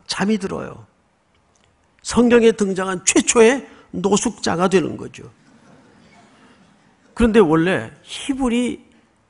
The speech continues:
법의 가장 중요한 법 중에 하나가 나그네 환대법이라는 게 있어서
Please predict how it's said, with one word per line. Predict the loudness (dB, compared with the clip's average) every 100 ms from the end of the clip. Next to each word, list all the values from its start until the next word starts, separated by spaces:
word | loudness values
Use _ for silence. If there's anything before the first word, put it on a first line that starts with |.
| _ _ -4
법의 | -2 -2 -4 -8 -16
가장 | -6 -2 -2 -2
중요한 | -2 0 0 -2
법 | -6 -8
중에 | -8 -8
하나가 | -8 -12 -8 -8 -8 -14 -20 -20 -20 -10
나그네 | -6 -4 -6 -2 0 0
환대법이라는 | -2 -4 -4 -2 0 -2 -4 -4 -6 -6 -8
게 | -8
있어서 | -10 -14 -10 -10 -10